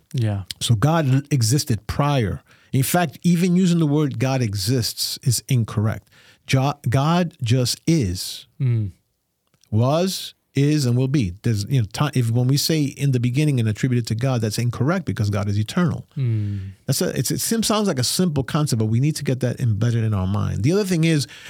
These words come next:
Speaker 2: when we see in John saying, uh, "In the beginning was the Word, and the Word was with God, and the Word was God," um, it is not making a distinction of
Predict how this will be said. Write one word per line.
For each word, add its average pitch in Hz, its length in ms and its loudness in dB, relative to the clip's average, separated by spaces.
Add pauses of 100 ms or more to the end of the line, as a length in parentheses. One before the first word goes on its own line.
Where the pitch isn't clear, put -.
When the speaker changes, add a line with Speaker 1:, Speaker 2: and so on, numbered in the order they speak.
(140)
Speaker 2:
when 127 160 2
we 139 100 4
see 160 280 2
in 135 100 4
John 131 380 2
saying, 127 480 2
uh, 127 80 0
"In 127 160 2
the 120 80 4
beginning 117 440 2
was 113 140 2
the 107 100 0
Word, 143 680 2
and 123 160 2
the 110 60 2
Word 104 180 0
was 95 180 0
with 98 180 -2
God, 160 360 2
and 107 120 0
the 104 60 0
Word 101 180 -2
was 92 200 0
God," 110 520 0 (840)
um, 117 320 0 (100)
it 143 140 2
is 123 120 2
not 175 220 0
making 185 300 0
a 147 60 2
distinction 170 1080 0
of 120 480 0